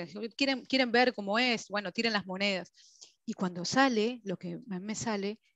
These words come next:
yo no, yo dije, "No puedo creer, esto me, me estaba hablando muy directamente", ¿no? Me estaba, salió el andariego, yo estaba de viaje, entonces res-, me resolvió una situación de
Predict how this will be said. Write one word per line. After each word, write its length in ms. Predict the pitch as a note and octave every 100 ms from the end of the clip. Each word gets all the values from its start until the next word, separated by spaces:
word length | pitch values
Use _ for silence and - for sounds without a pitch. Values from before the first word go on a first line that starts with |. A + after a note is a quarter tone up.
| _
yo 140 | - B3
no, 220 | B3 A#3
yo 80 | G#3+ B3+
dije, 280 | - - A3+
"No 100 | A3+
puedo 180 | C4
creer, 400 | A#3 A3 G3 F3+ -
esto 240 | G#3+ G#3+ G3+
me, 140 | F#3+ _ _ - - -
me 60 | E3+
estaba 260 | - G#3+ A#3+
hablando 440 | A3+ A#3 B3+ B3
muy 180 | A3+ C4
directamente", 720 | A3 G3+ G3 F3+ D#3+ D#3 D#3+
¿no? 200 | A#3 D4
Me 100 | G3+
estaba, 340 | - E3+ E3 _ -
salió 260 | - E3+ F#3+
el 80 | G3+
andariego, 520 | G3 F#3 G#3+ A3 G3+
yo 120 | F#3
estaba 200 | D#3 E3+
de 80 | F3
viaje, 440 | G3 G3+ F#3 - F3+
entonces 320 | F3+ G3+ F#3
res-, 260 | F#3 -
me 100 | G#3+
resolvió 560 | G3+ G3 G#3 G#3 B3+ C#4
una 160 | C4+ A#3
situación 560 | G3 F3+ - G#3+ A#3 _ _ _ - - -
de 140 | G3